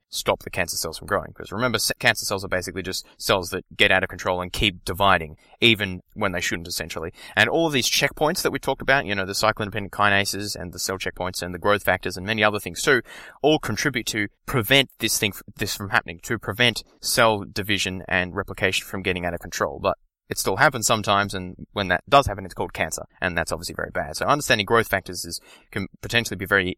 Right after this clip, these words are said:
useful for, um, finding a cure for cancer, or what will probably more likely finding more cures for different types of cancer, because cancer is actually a very large category of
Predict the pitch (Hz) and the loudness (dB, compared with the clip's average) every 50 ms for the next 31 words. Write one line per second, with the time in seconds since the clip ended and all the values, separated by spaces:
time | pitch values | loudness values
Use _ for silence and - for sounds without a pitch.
0 | - _ - 113 113 - - 90 87 - - 92 85 85 87 82 85 85 85 - | -10 _ -4 -4 -4 -2 -6 -8 -8 -6 -6 -4 -4 -2 -4 -4 -6 -8 -12 -16
1 | - - - - _ _ - 107 98 87 87 90 - 104 87 - 85 - - 85 | -16 -16 -16 -16 _ _ 2 2 4 2 -2 -2 -2 -2 -2 -2 -4 -2 -2 -2
2 | 78 - 92 - - 80 80 76 - - _ _ _ _ _ _ _ _ _ - | -2 -4 -6 -6 -6 -6 -6 -8 -12 -16 _ _ _ _ _ _ _ _ _ -4
3 | 104 107 - - 98 90 - - 104 87 92 82 85 82 78 82 87 90 104 101 | -4 -2 -2 -2 -6 -8 -4 -4 -2 -2 -2 -4 -4 -4 -4 -4 2 4 4 4
4 | - 82 76 - - - 101 90 87 82 85 87 - _ _ _ 101 104 107 104 | 2 -2 -10 -10 -2 2 2 2 2 0 -6 -8 -12 _ _ _ -2 0 0 0
5 | 98 95 - - 123 107 98 95 - - - 92 90 - 90 92 - 110 98 - | 0 -2 -2 0 0 0 0 0 -2 -2 -2 -4 -2 -4 -6 -4 2 2 2 2
6 | - - - - - - 80 - - - 82 85 - - - - 98 87 87 - | 2 -4 -10 -10 -10 -12 -10 -10 -12 -12 -10 -10 -10 -8 -2 -2 -2 -2 -2 -6
7 | - 85 82 82 87 87 82 - - 87 82 78 80 82 - _ - 82 82 85 | -6 -6 -8 -4 -4 -4 -4 -4 -10 -12 -10 -10 -10 -12 -12 _ -10 -8 0 2
8 | 92 90 78 - - - 82 82 - 78 80 80 | 2 2 2 0 -4 -4 -4 -4 -6 -10 -10 -12